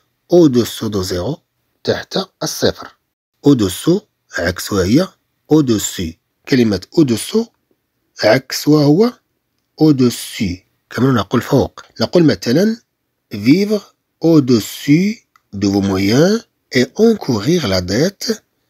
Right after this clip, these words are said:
est stressant. يعني مسألة أنك تعيش فوق طاقتك،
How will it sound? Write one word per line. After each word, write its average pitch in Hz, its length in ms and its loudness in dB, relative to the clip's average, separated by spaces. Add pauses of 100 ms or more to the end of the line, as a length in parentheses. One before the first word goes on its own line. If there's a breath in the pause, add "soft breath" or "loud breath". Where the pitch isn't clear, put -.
(220)
est 107 60 -6
stressant. 190 520 -2 (1120)
يعني 120 180 6
مسألة 135 460 -2 (220)
أنك 190 520 2
تعيش 120 800 2
فوق 175 600 0 (640)
طاقتك، 135 800 -4